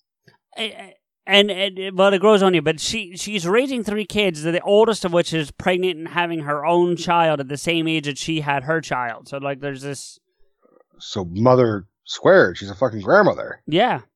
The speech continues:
Speaker 1: yeah. Ultimately, like, when the show starts, the kid's pregnant. So by, yes, by the end of it, she's grandmother. But in the beginning,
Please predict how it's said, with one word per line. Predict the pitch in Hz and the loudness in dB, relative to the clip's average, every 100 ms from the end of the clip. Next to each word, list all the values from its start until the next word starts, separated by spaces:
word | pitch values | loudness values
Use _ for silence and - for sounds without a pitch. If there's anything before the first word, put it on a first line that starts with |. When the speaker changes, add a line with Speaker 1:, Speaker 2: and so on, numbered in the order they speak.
| - | -8
Speaker 1:
yeah. | 160 254 165 _ _ _ _ _ _ _ _ _ - | -4 -4 -8 _ _ _ _ _ _ _ _ _ 4
Ultimately, | 214 208 175 143 135 139 | 6 6 0 0 -4 -2
like, | 156 156 | 0 2
when | 190 | 2
the | 185 | 2
show | 226 226 | 2 2
starts, | - 208 190 - | 2 6 6 4
the | 165 | -4
kid's | 165 160 156 | -2 -2 -2
pregnant. | - 160 139 135 127 | 0 2 2 -4 -6
So | - | -4
by, | 139 139 139 131 143 | 0 2 0 -4 -8
yes, | 156 147 - | -2 -2 -2
by | 143 156 160 | -2 2 2
the | 151 170 | 2 0
end | 170 156 | 0 0
of | |
it, | 135 131 | -2 -4
she's | 131 120 | -8 -6
grandmother. | 139 127 120 120 117 | -4 -4 -6 -8 -6
But | 123 123 | -6 -8
in | - 139 | -6 -6
the | |
beginning, | 131 127 147 139 117 | -4 -6 -6 -6 -8